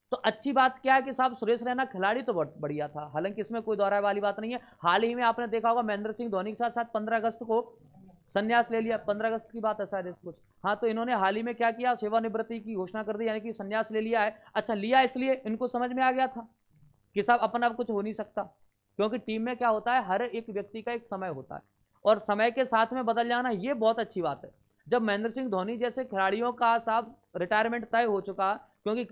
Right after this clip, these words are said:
लोग बाग टिप्पणी करने लगते हैं, बात ये है, तो कहीं ना कहीं इसने सोचा हम पे उंगली उठाए, उससे पहले क्या है वो उंगली अपनी तरफ खुद ही मोड़ लो। बेचारे ने खुद का नाम नॉमिनेट कर दिया और महेंद्र सिंह धोनी के साथ संन्यास की घोषणा कर देते हैं।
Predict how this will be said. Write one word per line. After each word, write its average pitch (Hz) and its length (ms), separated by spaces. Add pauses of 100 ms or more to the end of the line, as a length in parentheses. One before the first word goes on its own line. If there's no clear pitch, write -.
लोग 214 240
बाग 240 220
टिप्पणी 254 300
करने 208 220
लगते 180 280
हैं, 208 80
बात 196 220
ये 196 160
है, 127 140 (260)
तो 240 80
कहीं 220 180
ना 240 80
कहीं 247 140
इसने 240 180
सोचा 247 280
हम 180 180
पे 240 80
उंगली 247 220
उठाए, 240 280 (160)
उससे 220 240
पहले 247 280
क्या 254 160
है 262 60
वो 247 140
उंगली 247 200
अपनी 247 180
तरफ 247 180
खुद 180 160
ही 226 80
मोड़ 247 180
लो। 254 240 (480)
बेचारे 226 380
ने 240 80
खुद 196 200
का 233 120
नाम 226 220
नॉमिनेट 220 320
कर 220 140
दिया 233 160
और 247 100
महेंद्र 208 240
सिंह 220 180
धोनी 180 240
के 214 60
साथ 220 180
संन्यास 185 360
की 208 100
घोषणा 160 400
कर 185 140
देते 143 260
हैं। 135 140